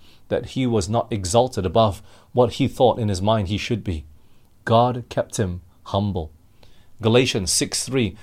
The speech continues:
"For if a man think himself to be something when he is nothing, he deceiveth himself." Friends, we are absolutely nothing. Without Christ,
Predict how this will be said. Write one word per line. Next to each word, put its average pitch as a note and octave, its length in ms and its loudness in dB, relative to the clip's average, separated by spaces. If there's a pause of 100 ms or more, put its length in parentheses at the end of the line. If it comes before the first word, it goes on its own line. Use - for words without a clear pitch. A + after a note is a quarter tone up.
(120)
"For - 140 4
if B2 60 6
a B2+ 60 8
man C#3+ 300 4
think D#3+ 280 2
himself C#3+ 340 6
to - 80 -14
be C3 80 2
something D3+ 520 2
when A#2+ 140 2
he C#3 120 4
is A2 120 2
nothing, G#2+ 520 2 (580)
he - 160 -2
deceiveth A2 840 -4 (240)
himself." G2+ 500 -6
Friends, A2 300 -2
we A#2 300 -4
are - 280 -4
absolutely G2+ 680 -6
nothing. F2+ 380 -10 (840)
Without A2 300 2
Christ, G2+ 480 -4